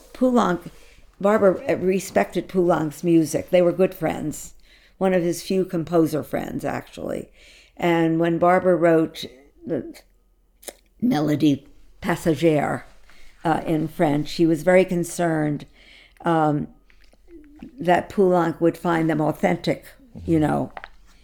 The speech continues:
Speaker 1: Um, and he wrote a parody of a love letter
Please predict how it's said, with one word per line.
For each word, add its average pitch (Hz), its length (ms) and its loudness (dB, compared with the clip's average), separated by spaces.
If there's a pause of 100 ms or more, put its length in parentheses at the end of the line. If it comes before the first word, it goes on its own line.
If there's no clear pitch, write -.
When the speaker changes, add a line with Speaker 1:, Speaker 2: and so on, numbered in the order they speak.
(320)
Speaker 1:
Um, 151 560 -2 (1000)
and 185 200 2
he 214 120 4
wrote 208 200 6
a 175 40 6
parody 196 680 2
of 139 120 0
a 143 40 2
love 139 300 -2
letter - 440 -6